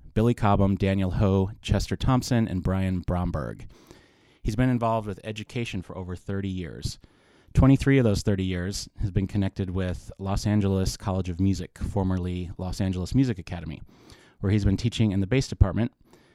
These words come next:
as well as many of the all-school classes, teaching such subjects as harmony and theory, ear training, jazz bass, jazz history, which he wrote the online curriculum,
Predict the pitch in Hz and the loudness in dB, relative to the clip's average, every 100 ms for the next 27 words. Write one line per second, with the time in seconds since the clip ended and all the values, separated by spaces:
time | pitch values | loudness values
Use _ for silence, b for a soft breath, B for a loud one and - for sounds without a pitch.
0 | b - 95 101 107 104 92 104 104 95 | b -6 -2 2 2 2 2 4 6 4
1 | 87 90 104 104 - 107 104 95 - 76 | 0 -6 -2 -2 -2 -2 0 -2 -8 -12
2 | - - - - b b b b - 123 | -12 -14 -18 -18 b b b b -4 0
3 | 117 - 113 98 - - - 123 95 80 | 0 0 -4 -4 -8 -10 -6 -6 -4 -8
4 | - - 85 - 123 123 123 123 120 95 | -10 -12 -10 -2 2 4 6 4 2 -2
5 | 92 110 - - 107 113 120 113 123 139 | -2 0 -2 -2 -4 -2 -2 0 0 0
6 | - - - 101 98 92 95 95 101 - | -2 -8 -8 -4 -4 -4 -4 -4 -4 -10
7 | - - - 90 92 104 127 - 101 113 | -14 -18 -6 -4 0 2 2 2 2 0
8 | b b b 95 - 98 104 104 104 101 | b b b -4 0 2 4 2 -2 0
9 | 98 95 92 95 87 92 98 127 | 2 2 0 -2 -2 0 2 2